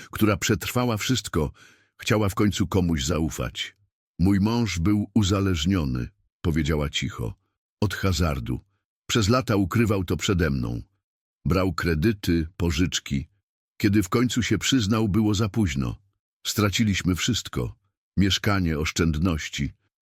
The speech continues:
Próbowałam mu pomóc, ale”, głos jej się załamał. „Pewnego dnia wrócił pijany. Pobił mnie i zniknął. Z naszym kontem, z moimi dokumentami.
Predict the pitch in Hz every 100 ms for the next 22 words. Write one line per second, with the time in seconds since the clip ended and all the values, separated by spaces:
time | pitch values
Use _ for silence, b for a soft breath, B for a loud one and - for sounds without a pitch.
0 | _ - 104 101 98 113 104 104 104 -
1 | 113 113 104 85 98 95 95 87 - _
2 | _ _ - - 110 120 - 107 101 -
3 | 92 80 80 80 71 60 52 55 - _
4 | _ _ - 104 147 147 143 131 143 107
5 | 123 120 120 98 110 113 107 82 67 62
6 | - _ _ - 147 135 147 143 135 135
7 | 131 117 92 120 - 71 62 58 _ _
8 | 64 69 110 139 - 82 73 78 71 -
9 | 69 69 98 120 123 101 95 90 85 82
10 | 87 65 60